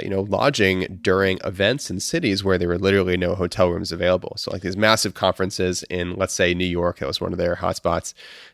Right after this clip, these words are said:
um, when you literally could not get a hotel room because they were all sold out. And one of the big conferences was the Democratic National Convention.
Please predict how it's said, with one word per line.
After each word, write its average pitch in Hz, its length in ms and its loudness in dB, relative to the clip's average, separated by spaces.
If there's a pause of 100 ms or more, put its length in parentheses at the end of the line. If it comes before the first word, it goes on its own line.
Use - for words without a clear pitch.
(120)
um, 85 680 0
when 90 340 2
you 92 140 0
literally 113 380 6
could 104 260 0
not 92 200 2
get 87 120 -4
a 92 40 -2
hotel 85 360 -2
room 85 180 -6
because 90 220 -4
they 90 80 0
were 85 100 -2
all 92 200 2
sold 87 360 -2
out. - 140 -12 (340)
And 98 160 0
one 107 120 8
of 101 60 2
the 98 60 -2
big 90 200 2
conferences 107 500 -2
was 90 140 -2
the 90 80 -2
Democratic 87 540 2
National 87 360 -2
Convention. - 500 -8